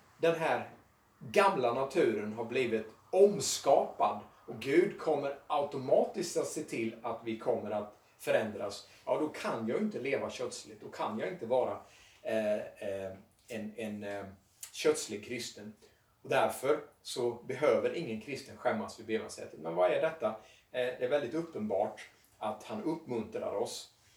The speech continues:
att förbli i honom så att vi inte går miste om den belöning som finns. Nummer två, kristna kommer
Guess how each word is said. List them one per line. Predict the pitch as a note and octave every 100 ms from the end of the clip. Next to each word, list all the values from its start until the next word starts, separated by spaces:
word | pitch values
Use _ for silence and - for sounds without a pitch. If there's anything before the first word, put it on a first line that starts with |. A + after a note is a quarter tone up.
| _ _ -
att | A#2+ E3 - - - _ _
förbli | - - A2+ B2 E3+ D3+ B2+
i |
honom | A2+ C3+ A2 F#2+ F#2+ - _ -
så | - - A2+
att | G#2+ -
vi |
inte | C3+ - -
går | -
miste | G#2+ - - A2+
om | G#2+
den | A2 G2
belöning | A2 A2+ - F#2+ -
som | G2+
finns. | - A#2+ G#2+ - - - -
Nummer | F3 G3
två, | G3 A3+ B3 - - - -
kristna | - A3 - D#3+
kommer | E3+ F3 D#3+